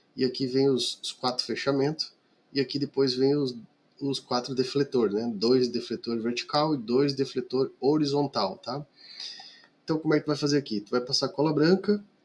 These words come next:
vai ajustar aqui pela frente, deixa zerado aqui, esquadrejado, passa, é, é, faz um furinho com a broca três milímetros a cada quatro, cinco dedos, mais ou menos,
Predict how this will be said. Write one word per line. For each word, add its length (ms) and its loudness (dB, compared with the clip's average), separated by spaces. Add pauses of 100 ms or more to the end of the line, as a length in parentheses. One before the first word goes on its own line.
(440)
vai 140 2
ajustar 420 -4
aqui 200 -6
pela 260 -4
frente, 540 2
deixa 260 -2
zerado 540 4
aqui, 160 -8
esquadrejado, 840 0 (640)
passa, 480 -4
é, 400 -4 (760)
é, 240 -6
faz 200 2
um 80 2
furinho 280 0
com 80 -2
a 40 0
broca 300 -2
três 340 0
milímetros 480 2
a 60 -12
cada 220 -2
quatro, 520 -2
cinco 300 -2
dedos, 300 2
mais 200 -2
ou 60 -8
menos, 380 -2